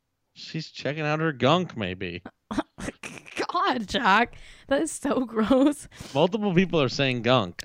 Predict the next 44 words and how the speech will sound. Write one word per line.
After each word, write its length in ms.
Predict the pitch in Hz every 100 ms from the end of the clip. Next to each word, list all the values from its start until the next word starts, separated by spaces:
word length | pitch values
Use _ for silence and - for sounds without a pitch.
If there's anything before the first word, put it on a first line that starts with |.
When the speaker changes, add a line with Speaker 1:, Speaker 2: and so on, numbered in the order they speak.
| -
Speaker 2:
No, 260 | 196 190 185
I 180 | 175
think 220 | 220 277 285
that 140 | 302
she, 240 | - 269 262
like, 340 | 247 220 - _ _ _
I 100 | -
think 220 | 233 277 294
that 140 | 240
she, 240 | - 240
like, 300 | 226 208 185 -
bought 360 | - 214 180 196
a, 140 | - 175 -
maybe 420 | 196 180 185 165
a, 400 | 160 - 160 151 -
a, 120 | 165
a 40 | 165
room 640 | 165 190 214 214 214 190
mist 480 | 185 147 160 - - -
and 180 | 180 170
tested 400 | 175 185 - 175
it 140 | 143 147
out 300 | 139 107 - _ _ _ -
and 100 | 175
wanted 240 | 160 156
to 80 | 175
smell 360 | - 165 139 120
it 160 | - -
or 100 | 156
something. 520 | - - - - 185 _ _ _ _ _ _ _ _ _ _ -
I 120 | 180
don't 160 | 170
know. 260 | 147 107 120 - -
This 140 | 226
Speaker 1:
It's 80 | -
Speaker 2:
is 60 |
Speaker 1:
in 100 | 208
the 100 | 233
checkout. 600 | 180 - 165 - 127 113
It 100 | 123
looks 180 | 135 190
like 140 | 269 233
she's, 260 | 214 180
like, 300 | 190 156 -